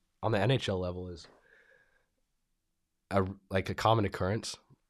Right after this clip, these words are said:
but in college it's really not because, like, you end up getting a penalty for it. So I don't really agree with it. I think it's something that they should look into changing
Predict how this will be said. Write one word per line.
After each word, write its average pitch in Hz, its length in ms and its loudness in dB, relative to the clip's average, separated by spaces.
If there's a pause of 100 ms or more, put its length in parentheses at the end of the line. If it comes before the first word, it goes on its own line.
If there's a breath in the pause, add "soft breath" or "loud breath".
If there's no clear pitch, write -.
(220)
but 107 240 -2
in 110 160 -2
college 107 540 -4 (100)
it's 92 220 -8
really 101 320 -2
not 87 300 -2
because, 87 260 -10
like, 85 200 -8
you 92 120 -6
end 92 100 -4
up 85 80 -8
getting 90 240 -4
a 80 40 -8
penalty 82 440 -6
for 78 160 -10
it. 80 80 -14 (720)
So 127 200 0
I 110 180 4
don't 156 140 10
really 147 180 10
agree 98 240 0
with 107 160 -2
it. 107 220 -4 (200)
I 92 60 -6
think 107 240 -2
it's - 420 -10
something 104 380 -6
that 90 80 -8
they 90 140 -4
should 95 160 -10
look 95 160 -6
into 90 120 -4
changing 87 520 -8